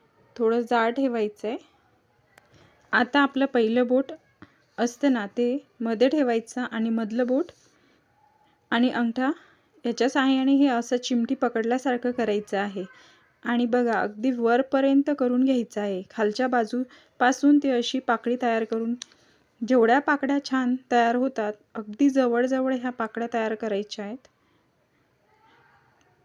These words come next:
अगदी खालपर्यंत आपल्याला ती पाकळी न्यायची आहे वरपासून करत.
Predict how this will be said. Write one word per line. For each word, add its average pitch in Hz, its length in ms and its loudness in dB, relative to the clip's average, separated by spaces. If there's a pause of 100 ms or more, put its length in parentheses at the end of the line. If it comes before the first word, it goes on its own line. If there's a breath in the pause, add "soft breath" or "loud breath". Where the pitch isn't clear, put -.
(280)
अगदी 214 300 -4
खालपर्यंत 285 680 2
आपल्याला 254 460 0
ती 262 60 -4
पाकळी 247 360 -4
न्यायची 233 340 -4
आहे 233 80 -4
वरपासून 220 600 -4
करत. 220 340 -6